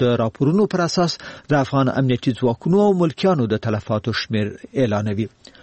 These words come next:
خو دا ورځپاڼه د دې لپاره چې د طالبانو د مرشوبلو کره شمیر ور معلوم نه دی، د هغو د تلفاتو او مرشوبلو په باب څه نه وایي. نیویارک ټایمز لیکي، داسې هیلې دي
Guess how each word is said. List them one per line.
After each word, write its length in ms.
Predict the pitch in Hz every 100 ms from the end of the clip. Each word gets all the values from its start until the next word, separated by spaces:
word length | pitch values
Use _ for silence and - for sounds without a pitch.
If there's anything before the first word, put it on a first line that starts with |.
| - - -
خو 80 | 165 151 139
دا 60 | 139 123
ورځپاڼه 420 | 131 - 180 196 160
د 100 | 135
دې 100 | 202 135
لپاره 280 | - 113 120
چې 280 | - 131 113
د 80 | 123
طالبانو 460 | 117 117 113 117 117 104
د 180 | 117 110 110
مرشوبلو 500 | 107 - 120 107 113 -
کره 180 | 107 107 -
شمیر 320 | 123 110 104
ور 120 | 101 98
معلوم 320 | 104 113 113 131
نه 60 | 175
دی، 100 | 190 - - - -
د 80 | 165 170
هغو 240 | 190 202 175
د 100 | 170
تلفاتو 480 | 131 113 - 143 147 143
او 100 | 135
مرشوبلو 440 | 110 - 123 104 127 -
په 60 | 107
باب 160 | 139 147 -
څه 120 | 143 143
نه 40 | 92
وایي. 180 | 104 92 - - - - -
نیویارک 280 | 160 139 135 -
ټایمز 260 | 131 127 143 139
لیکي، 260 | 151 196 190 - - - 185
داسې 220 | 170 - 180
هیلې 200 | 190 202
دي 80 | 117